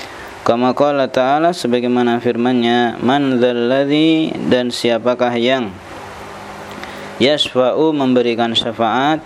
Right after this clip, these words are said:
ya, yasfa'u ini fi'il. Fi'il apa? Fi'il mudhari. Ada ya di depan, berarti dia adalah fi'il mudhari.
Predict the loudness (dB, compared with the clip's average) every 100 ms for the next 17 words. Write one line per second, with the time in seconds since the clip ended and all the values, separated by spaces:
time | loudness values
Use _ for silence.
0 | -4 -4 -2 0 0 0 -2 0 2 0
1 | -2 -2 0 0 -2 -4 -12 -16 -14 -14
2 | -12 -14 -14 -4 0 2 2 2 0 -2
3 | -2 -2 0 0 2 4 2 0 -8 -20
4 | -20 -18 -18 -6 -2 0 2 2 0 -4
5 | -12 -4 -2 0 0 0 0 0 0 0
6 | 0 0 0 -2 -2 -4 -2 -2 0 0
7 | 0 2 2 0